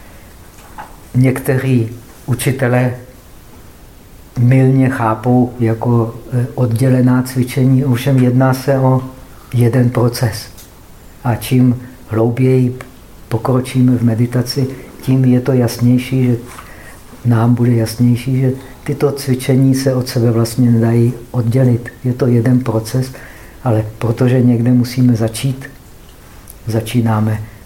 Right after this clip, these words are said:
eh, těma prvníma dvěma cvičení, které jsou vlastně jen jedno cvičení. Že s plnou uvědomělostí chápem-, chápeme krátký či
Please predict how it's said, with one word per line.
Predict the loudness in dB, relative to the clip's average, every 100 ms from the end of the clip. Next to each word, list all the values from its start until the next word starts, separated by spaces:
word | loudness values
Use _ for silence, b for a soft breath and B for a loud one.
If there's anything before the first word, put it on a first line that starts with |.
| -12 -6
eh, | -6 -6 -8 -12 -20 -12
těma | -6 -4 -4 -10 B B B
prvníma | -4 0 2 4 2 0 -2 -8
dvěma | -2 2 2 2
cvičení, | 0 -4 -2 -4 -4
které | -8 -2 -2
jsou | 0 0
vlastně | 0 0 0 0 0 B B -2
jen | 0 0 -4 -6
jedno | -2 2 2 2
cvičení. | -2 -6 -4 -6 -6 -10 B B B B B B
Že | -10 -10 -12
s | -12
plnou | -2 2 4 2 0 -6 -18 -20 -20 -20 -20 -20 B B B B -4
uvědomělostí | 0 2 2 4 4 4 2 -2 -2 -2
chápem-, | 0 -2 0 0 2 0
chápeme | -2 -4 -2 0 2 2 0 -4 -16 -8
krátký | -4 -4 -6 -8 -4 -4 -6 -14 -8
či | -2 -2